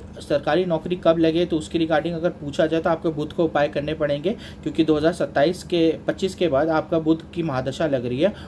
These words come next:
उस वक्त आपको थोड़े, आपका भाग्य शो के दूसरे घर में बैठा है तो communication related काम आपको ज़रूर अच्छा मिलेगा और भाग्य का support मिलेगा, लेकिन उसमें बुध weak है। यहाँ पे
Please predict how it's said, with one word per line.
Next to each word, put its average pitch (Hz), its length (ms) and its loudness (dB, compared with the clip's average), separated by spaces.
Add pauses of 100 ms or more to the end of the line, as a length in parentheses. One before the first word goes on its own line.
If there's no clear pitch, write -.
(120)
उस 208 160 0
वक्त 190 240 2
आपको 147 320 -2
थोड़े, 160 240 0
आपका 135 340 0
भाग्य 131 400 0
शो 175 140 0
के 170 140 -2
दूसरे 165 320 -2
घर 156 120 -2
में 156 160 -4
बैठा 139 260 2
है 151 200 0 (260)
तो 160 60 0
communication 170 600 0
related 151 400 -2
काम 151 260 -2 (320)
आपको 143 240 0
ज़रूर 156 260 2
अच्छा 170 220 0
मिलेगा 156 300 0
और 175 80 2
भाग्य 139 300 -2
का 165 100 -2
support 160 340 -4
मिलेगा, 160 300 2
लेकिन 165 200 0
उसमें 160 300 -4
बुध 160 180 -2
weak 147 340 -4
है। 151 100 2
यहाँ 127 220 -2
पे 185 120 2